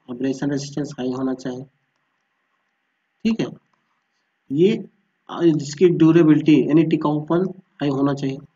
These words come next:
durability यानी टिकाऊपन इसका उच्च होना चाहिए। तो इन सब के द्वारा क्या है कि इस तरीके के materials की ये सारी properties के हाई होने से क्या होता है कि उसकी गुण को बढ़ाया जा सकता है।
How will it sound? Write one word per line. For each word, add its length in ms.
durability 600
यानी 240
टिकाऊपन 520
इसका 240
उच्च 360
होना 160
चाहिए। 240
तो 220
इन 200
सब 260
के 420
द्वारा 240
क्या 200
है 100
कि 280
इस 120
तरीके 300
के 120
materials 460
की 100
ये 120
सारी 340
properties 600
के 80
हाई 260
होने 300
से 240
क्या 100
होता 260
है 120
कि 180
उसकी 320
गुण 180
को 140
बढ़ाया 580
जा 160
सकता 360
है। 80